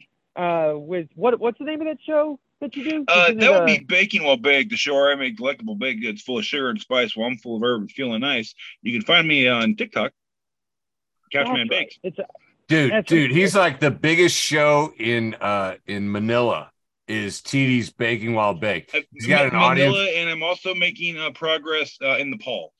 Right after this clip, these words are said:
Speaker 3: It, it's friggin', but yeah, but dude, the Manila numbers are insane. He's got,
Speaker 2: Oh,
Speaker 3: like,
Speaker 2: yeah, yeah.
Speaker 3: nine hundred and eighty thousand followers in the Philippines. It's just
Speaker 1: Dude, you're like a TikTok killer.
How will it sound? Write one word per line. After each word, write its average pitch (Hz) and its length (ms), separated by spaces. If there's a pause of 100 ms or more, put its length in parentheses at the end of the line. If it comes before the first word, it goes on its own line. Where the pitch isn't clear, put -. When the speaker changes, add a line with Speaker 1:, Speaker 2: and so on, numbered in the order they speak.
(260)
Speaker 3:
It, 139 260
it's 131 140
friggin', 143 480
but 160 120
yeah, 160 240
but 104 160
dude, 131 200
the 117 60
Manila 131 380
numbers 104 340
are 101 80
insane. 104 480
He's 143 160
got, 220 160
Speaker 2:
Oh, 185 60
Speaker 3:
like, 139 160
Speaker 2:
yeah, 80 180
yeah. 82 160
Speaker 3:
nine 170 480
hundred 160 400
and 131 160
eighty 143 360
thousand 131 640
followers 110 800
in 98 80
the 92 80
Philippines. 82 640
It's - 340
just 190 320
Speaker 1:
Dude, 165 180
you're 196 140
like 285 160
a 349 180
TikTok 240 460
killer. - 320